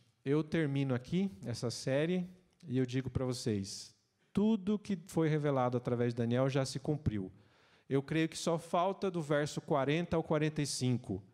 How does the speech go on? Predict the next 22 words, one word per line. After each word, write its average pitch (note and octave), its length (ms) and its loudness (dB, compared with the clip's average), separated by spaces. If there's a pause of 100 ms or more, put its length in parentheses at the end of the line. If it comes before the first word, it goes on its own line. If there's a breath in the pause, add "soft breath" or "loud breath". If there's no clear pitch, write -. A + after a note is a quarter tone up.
(100)
e A#2+ 120 0
aí A#2+ 180 4
o C3+ 60 0
comecinho C#3 500 -2
do C3+ 80 -4
capítulo C#3+ 480 0
doze B2 320 2
também, A2 400 -2 (380)
as G2+ 160 -6
ressurreições, A#2+ 760 -2
inclusive. G#2+ 580 -4 (560 soft breath)
Só D3 240 0
falta F3 420 0
isso C#3+ 200 -4
aí. G2+ 220 -2 (640 loud breath)
E D3 80 -2
nós F#3+ 240 2
estamos G3+ 580 -2
numa F3 280 0
configuração F3 880 0
histórica C#3 720 0
hoje C#3+ 500 2